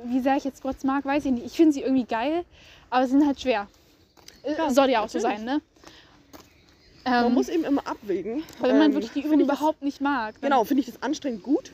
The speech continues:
Speaker 1: Ja.
Speaker 2: Oder habe ich wirklich so wenig Motivation, steigere ich mich jetzt seit Wochen nicht,
Speaker 1: Ja.
Speaker 2: hab echt keinen Bock drauf, ja, dann musst du sie rausnehmen. Aber finde ich sie gut und kann mich steigern und finde sie natürlich anstrengend, weil das Gewicht schwer ist, dann lass es erstmal drin und schau, wie du dich anfreundest. Ich zum Beispiel mache es so, ich finde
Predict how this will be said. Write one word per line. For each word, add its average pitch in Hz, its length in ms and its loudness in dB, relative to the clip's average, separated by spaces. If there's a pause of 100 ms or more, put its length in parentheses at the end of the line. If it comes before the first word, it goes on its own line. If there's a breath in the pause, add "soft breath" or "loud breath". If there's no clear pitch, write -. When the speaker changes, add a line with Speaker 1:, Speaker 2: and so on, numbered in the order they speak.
(140)
Speaker 1:
Ja. 254 280 0
Speaker 2:
Oder 233 440 2 (120)
habe 233 120 -8
ich 175 100 -12
wirklich - 220 -8 (260)
so 254 300 0
wenig 214 240 0
Motivation, 185 520 -2
steigere 190 360 -2
ich - 100 -6
mich 202 120 -8
jetzt 214 140 -4
seit 214 120 -8 (180)
Wochen 214 300 -2
nicht, 196 180 -2 (200 loud breath)
Speaker 1:
Ja. 247 180 0
Speaker 2:
hab 220 80 -6
echt 220 220 -6
keinen 220 120 -4
Bock 269 160 0
drauf, - 220 -4
ja, 175 100 2
dann 202 300 -4
musst 202 160 -8
du 214 40 -6
sie 160 100 -8
rausnehmen. 196 360 -4 (300 loud breath)
Aber 240 120 2
finde 240 140 0
ich - 60 -14
sie 208 80 -6
gut 294 220 2
und - 140 -6
kann - 180 -4
mich - 140 -6
steigern 180 340 -6
und 208 160 -8
finde 226 180 -4
sie 190 40 -6
natürlich 160 300 -6
anstrengend, 214 320 -6
weil 165 100 -2
das - 120 -16
Gewicht 131 200 -14
schwer - 180 -2
ist, - 100 -4 (500 loud breath)
dann 185 260 0
lass 185 200 -6
es 185 100 -14
erstmal 202 220 -10
drin 262 140 -2
und 170 140 -2
schau, 180 200 -4
wie 170 40 -8
du 165 80 -4
dich 170 140 -12
anfreundest. - 580 -6 (460 loud breath)
Ich 240 100 -10
zum 226 120 -6
Beispiel - 180 0
mache 170 140 -6
es 156 100 -16
so, 196 160 0
ich - 80 -6
finde 185 180 -10